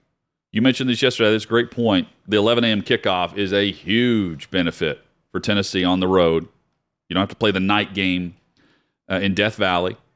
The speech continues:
Chance to get to five and oh, and then around the turn, October fifteenth, at home,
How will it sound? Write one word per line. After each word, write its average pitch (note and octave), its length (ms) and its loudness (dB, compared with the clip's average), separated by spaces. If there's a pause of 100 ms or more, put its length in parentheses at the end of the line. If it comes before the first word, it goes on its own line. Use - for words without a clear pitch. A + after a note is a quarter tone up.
(880)
Chance C3 220 0
to - 60 -6
get C#3 140 -2
to - 60 -10
five C3 280 2
and A#2+ 100 2
oh, G2+ 340 2
and A2+ 140 2
then A2 320 2 (160)
around C3 540 4
the C#3 80 2
turn, A#2 640 2 (840)
October B2 380 2
fifteenth, B2+ 840 0 (640)
at G#2+ 160 0
home, A2 420 2